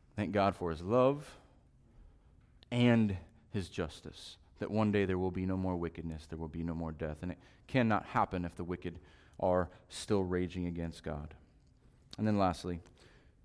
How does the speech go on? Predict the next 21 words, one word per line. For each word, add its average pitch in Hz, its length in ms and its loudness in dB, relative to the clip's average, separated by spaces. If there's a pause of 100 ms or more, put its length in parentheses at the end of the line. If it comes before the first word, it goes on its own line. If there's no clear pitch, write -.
(480)
it - 140 -12
seems 139 600 6
like 104 260 2
the 98 60 -4
wicked 92 300 -4
will 87 120 -4
prosper 85 460 -4
for 82 220 -8
a 78 60 -8
time. - 280 -14 (1000)
That 101 180 4
is 92 80 -2
the 101 100 0
inevitability 90 560 0
of 78 120 -4
it. - 80 -8
If 92 120 -6
you 101 80 0
read 110 280 4
this 110 120 0
parable, 92 480 0